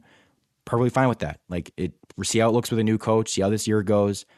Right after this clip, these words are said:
But next offseason with those three picks, with the expiring contracts, I think it's the perfect time to make a move and to, you know, get the second iteration of Giannis's, you know, prime here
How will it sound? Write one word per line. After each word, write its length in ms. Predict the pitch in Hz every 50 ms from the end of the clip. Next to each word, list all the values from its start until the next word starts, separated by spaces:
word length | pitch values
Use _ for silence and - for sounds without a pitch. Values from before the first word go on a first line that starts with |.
| _ _ _ _
But 140 | - 101 87
next 320 | 90 95 104 117 - -
offseason 460 | 117 110 113 110 - 113 101 101 90
with 160 | 90 98 - -
those 200 | 110 110 101 -
three 220 | - 110 110 107
picks, 340 | 107 104 98 92 - - -
with 140 | 92 92 -
the 100 | 101 101
expiring 380 | 92 - - 104 104 101 98
contracts, 480 | - 98 98 95 - - 95 92 - -
I 80 | 95
think 200 | 90 - 110 104
it's 120 | 98 - -
the 80 | -
perfect 360 | - - 101 95 85 101 - -
time 400 | - 98 98 92 90 87 85 85 - _ _ _ _ _ _
to 140 | - - 95
make 320 | 90 90 98 107 107 -
a 60 | - 90
move 460 | 87 85 85 80 80 80 78 - - _ _ _ _ _ _ _ -
and 460 | 90 95 90 90 87 85 82 80 78 - _ _ _ _ _ _ _ _ _ -
to, 440 | - 104 95 92 90 87 82 78 - _ _ _ _ _ _ _ _ _ _ _
you 100 | 95 92
know, 220 | 85 80 73 71 - _ _ _ _ _ _ _ _ _ _ _ _ _ 98 95
get 220 | 95 110 104 -
the 80 | 107 92
second 500 | - - - 113 95 - - 98 90 - - - _ _ _ _ _ _ _ _ _ _ _
iteration 460 | 104 98 95 92 95 95 90 - 95 87
of 80 | 82
Giannis's, 640 | 87 90 87 90 87 85 - 92 85 78 - - - -
you 80 | 98
know, 260 | 87 82 80 78 78 - _ _ _ _ _ _ 98 -
prime 400 | - - 107 101 110 110 107 95
here 400 | 92 87 82 82 80 76 78